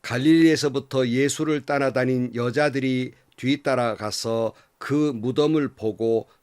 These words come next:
또 그의 시신이 어떻게 안장되었는지를 살펴보았다. 그리고 그들은 집에 돌아가서 향료와 향유를 마련하였다. 여인들은 계명대로 안식일에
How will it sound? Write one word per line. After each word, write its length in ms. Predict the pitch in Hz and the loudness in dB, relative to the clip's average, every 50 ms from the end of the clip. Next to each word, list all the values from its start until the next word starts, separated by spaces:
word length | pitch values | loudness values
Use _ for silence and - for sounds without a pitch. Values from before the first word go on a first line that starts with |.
| _ _ | _ _
또 380 | - 135 131 123 120 120 120 107 - | 0 0 2 2 2 0 -2 -4 -6
그의 340 | - 127 135 135 143 147 143 | -4 -2 2 2 4 2 2
시신이 540 | 135 - 175 160 - - 143 131 127 123 113 | 0 -2 -2 -2 -2 0 0 0 0 0 -2
어떻게 640 | 113 113 - 147 143 135 - - 151 151 151 139 - - - _ _ | -4 -4 -4 -4 -6 -4 -2 0 2 2 2 0 -4 -10 -20 _ _
안장되었는지를 1300 | - 98 110 113 117 117 120 139 143 156 156 151 143 131 120 117 110 107 101 87 101 101 117 123 123 123 | -10 -6 -4 -4 -2 -2 -2 0 0 0 0 0 0 0 0 -2 -2 -4 -6 -8 -8 -6 -6 -6 -6 -6
살펴보았다. 960 | - - 110 101 92 - - 110 98 80 87 87 82 76 - _ - 67 - _ _ _ _ _ _ _ _ _ _ _ _ _ _ _ _ _ _ _ _ _ | -8 -8 -10 -10 -12 -12 -10 -10 -10 -10 -10 -12 -14 -14 -18 _ -20 -20 -20 _ _ _ _ _ _ _ _ _ _ _ _ _ _ _ _ _ _ _ _ _
그리고 320 | - - 147 160 160 175 160 | -4 0 2 4 4 4 2
그들은 460 | - 151 131 151 143 139 131 131 127 | 2 2 2 2 2 4 2 0 0
집에 320 | - - 127 117 139 151 | -2 -4 0 0 2 2
돌아가서 640 | 156 151 131 127 117 117 113 110 - - 117 117 113 | 2 0 0 -2 -2 -2 -4 -6 -6 -4 -4 -4 -4
향료와 840 | 101 104 131 143 151 151 151 147 143 120 113 107 110 113 117 113 113 | -4 -4 -4 -4 -2 -2 0 0 0 0 0 -2 -2 -2 -4 -4 -6
향유를 760 | 110 - - 139 147 151 156 156 160 165 165 170 160 151 - - - - _ | -8 -8 -8 -6 -4 -2 0 2 2 2 4 2 2 0 -2 -4 -10 -18 _
마련하였다. 760 | - 101 104 104 92 92 92 90 82 76 _ - 76 71 - _ _ _ _ _ _ _ _ _ - | -8 -8 -6 -6 -8 -8 -10 -12 -14 -16 _ -20 -20 -20 -20 _ _ _ _ _ _ _ _ _ -4
여인들은 640 | 113 127 135 131 127 117 127 127 127 120 123 117 | 0 0 2 2 0 0 0 0 0 0 -2 -4
계명대로 840 | - - 123 120 127 139 147 151 147 139 110 123 117 113 117 117 120 - | -4 -4 -2 0 2 2 2 2 0 0 0 -2 -2 0 0 -2 -2 -4
안식일에 960 | 107 107 110 113 110 - - 107 80 87 82 92 98 110 123 127 127 123 | -4 -4 -4 -4 -4 -6 -8 -10 -12 -12 -10 -6 -4 -2 -2 -2 -2 -6